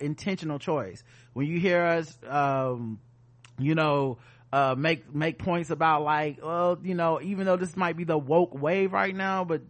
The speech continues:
I can see some downfalls of this." That matters too, because at least you know we being real as opposed to being performative on some level of, like, fakeness for you to feel good and sanitized by, but no person can live up to those ideals.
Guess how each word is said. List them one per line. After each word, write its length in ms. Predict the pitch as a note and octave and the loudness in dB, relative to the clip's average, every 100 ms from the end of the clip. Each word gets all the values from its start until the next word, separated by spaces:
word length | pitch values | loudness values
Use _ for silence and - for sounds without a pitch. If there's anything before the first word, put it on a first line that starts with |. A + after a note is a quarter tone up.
| - | -4
I 100 | F3 | -4
can 160 | F3 | -4
see 160 | F3 F3+ | -8 -8
some 200 | D#3+ D#3 | -6 -2
downfalls 640 | D#3 E3+ E3+ D#3 C3+ B2 | 0 2 0 0 -2 -2
of 60 | A2+ | -6
this." 200 | A2+ G#2 - - - - | -10 -12 -18 -20 -12 0
That 240 | F#3+ G3+ | 2 4
matters 340 | F3+ F#3 F3 | 2 0 0
too, 160 | - G#3+ | -2 -2
because 320 | F3+ F3 F#3 | -2 0 0
at 140 | D#3 C#3+ | 0 -2
least 200 | G3 G3+ | -4 -4
you 60 | |
know 160 | F#3 F3+ | -2 0
we 160 | E3 | 0
being 260 | D#3 D#3 C3+ | -2 -2 -2
real 720 | A2+ A2 D#3 G#3+ A#3+ B3+ C4+ - - _ - _ - | -4 -4 -2 4 6 4 2 -10 -20 _ -20 _ -2
as 160 | E3 | 0
opposed 360 | D#3+ G#3 F3+ E3 | 0 4 4 4
to 40 | |
being 300 | D#3 E3+ D#3 | 0 -2 -2
performative 960 | C#3+ A#2+ D3+ F3 F3 F3 F3 E3 D#3+ D3+ | -6 -8 -2 0 0 0 2 4 2 0
on 220 | C#3 D3 | -4 -4
some 240 | - D#3 D3 | -4 -2 0
level 320 | D3+ C#3 C#3 | -2 0 -2
of, 120 | C3 | -2
like, 300 | C3+ B2+ A#2 - | -2 -4 -6 -8
fakeness 500 | E3 D#3 C#3+ D#3 D#3 - - - - | -6 -4 -4 -6 -8 -10 -20 -20 -10
for 240 | - D#3 D3+ | 0 0 0
you 180 | E3 | -2
to 80 | E3 | -2
feel 480 | - D#3 D#3+ D#3 D3+ B2+ | -2 2 2 4 0 -4
good 400 | A#2+ D#3 E3 D#3+ | -2 2 4 2
and 120 | C#3+ B2 | -2 -2
sanitized 600 | E3+ F3+ F3 D3 C#3 B2 | -2 0 2 2 0 0
by, 200 | C#3 C3 | -2 0
but 260 | C3 B2+ | -2 -4
no 280 | C3 D3 D#3+ | -2 2 0
person 400 | - F3+ F#3 D3+ | 0 -2 -2 -4
can 140 | D#3 C#3+ | -4 -2
live 140 | D3 | -2
up 120 | C#3+ | -4
to 60 | D#3+ | -4
those 180 | C#3+ C#3 | -4 -2
ideals. 680 | C3 B2+ D#3+ F3+ B2 A2+ | -4 -2 0 0 -2 -6